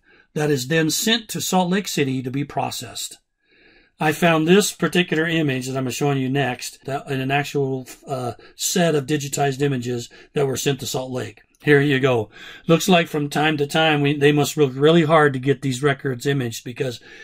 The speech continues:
here's the lady that fell asleep while the camera was still capturing. I think that's great.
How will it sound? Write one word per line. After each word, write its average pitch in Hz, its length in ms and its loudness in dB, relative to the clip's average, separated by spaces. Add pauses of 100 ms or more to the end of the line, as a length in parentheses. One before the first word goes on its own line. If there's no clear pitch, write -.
(160)
here's 160 300 4
the 143 100 2
lady 131 320 2
that 123 320 -6
fell 170 240 4
asleep 151 460 0 (280)
while 135 200 2
the 123 60 0
camera 143 380 0
was 120 160 -4
still 135 220 0
capturing. 123 560 -4 (640)
I 131 100 -10
think 127 200 -6
that's 120 180 -12
great. 104 360 -16